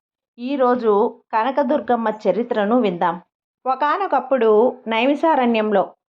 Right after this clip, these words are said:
సౌనకుడు మొదలైన మహామునులతో దీర్ఘసత్రయాగం చేస్తున్నప్పుడు, వారికి వ్యాసుడి శిష్యుడైన రోమహర్షణుడు కుమారైనటువంటి సూత మహర్షి ద్వారా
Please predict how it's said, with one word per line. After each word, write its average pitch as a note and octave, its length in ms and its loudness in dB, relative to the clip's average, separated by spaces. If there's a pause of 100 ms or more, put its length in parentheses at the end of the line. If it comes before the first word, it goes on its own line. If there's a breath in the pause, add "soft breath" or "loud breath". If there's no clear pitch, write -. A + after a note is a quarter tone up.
(280)
సౌనకుడు D4+ 880 0
మొదలైన B3 440 2
మహామునులతో A3+ 1080 0 (120)
దీర్ఘసత్రయాగం B3 1120 0 (100)
చేస్తున్నప్పుడు, G3+ 760 -6 (480)
వారికి C4 520 -4
వ్యాసుడి B3 560 0
శిష్యుడైన A#3+ 680 2
రోమహర్షణుడు G#3+ 1300 -2 (640)
కుమారైనటువంటి A#3 1040 0
సూత A3+ 300 -2
మహర్షి A#3+ 520 -2
ద్వారా F#3+ 420 0